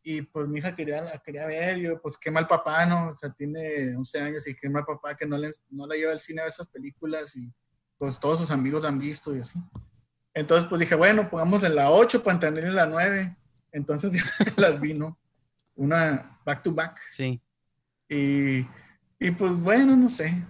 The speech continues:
Speaker 1: O sea, he escuchado que el Mandalorian está mucho mejor. Tengo entendido que está basado en una serie de películas japonesas, ¿verdad?
Speaker 2: S-, pues,
Speaker 1: ¿O no?
Speaker 2: pues sí, Ro-, bueno, no,
Speaker 1: Más o menos.
Speaker 2: no basado, pero ajá, es, es, pues es que es el arquetipo, ya sabes, del héroe solitario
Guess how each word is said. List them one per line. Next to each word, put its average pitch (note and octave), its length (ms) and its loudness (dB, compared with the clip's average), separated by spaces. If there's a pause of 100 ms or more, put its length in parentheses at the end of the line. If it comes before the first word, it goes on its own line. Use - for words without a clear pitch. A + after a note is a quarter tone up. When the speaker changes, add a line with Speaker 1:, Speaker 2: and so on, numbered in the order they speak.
(120)
Speaker 1:
O D3+ 120 -6
sea, D#3 460 2 (160)
he D#3+ 60 6
escuchado A3+ 340 6
que A3+ 80 4
el G3+ 60 6
Mandalorian E3 440 4
está F3 180 -2
mucho F#3+ 240 0
mejor. E3+ 440 0
Tengo G3+ 200 -2
entendido F3+ 420 -2
que D#3 60 -8
está D#3 180 -2
basado F3+ 500 0
en F#3 80 0
una F3 380 2
serie F3+ 300 2
de F3 40 -6
películas D#3 380 -2
japonesas, C3 540 -6
¿verdad? E3+ 320 -6
Speaker 2:
S-, - 440 -6
pues, - 280 0
Speaker 1:
¿O C3 60 0
no? - 100 2 (200)
Speaker 2:
pues G3+ 160 0
sí, C#4+ 160 4
Ro-, C4 200 2
bueno, G3+ 360 4
no, F#3+ 200 2
Speaker 1:
Más D3 160 0
o E3+ 40 2
menos. C#3+ 160 2
Speaker 2:
no A3+ 80 6
basado, A#3 360 4
pero F#3 180 4
ajá, E3+ 160 4
es, F#3 120 0
es, G3+ 240 -2
pues A3 140 -4
es B3 140 0
que B3+ 80 -4
es B3+ 60 0
el A3 100 6
arquetipo, F3 520 2
ya C#3+ 100 4
sabes, D3 260 4
del B2 120 4
héroe C#3 200 4
solitario A#2+ 1040 -2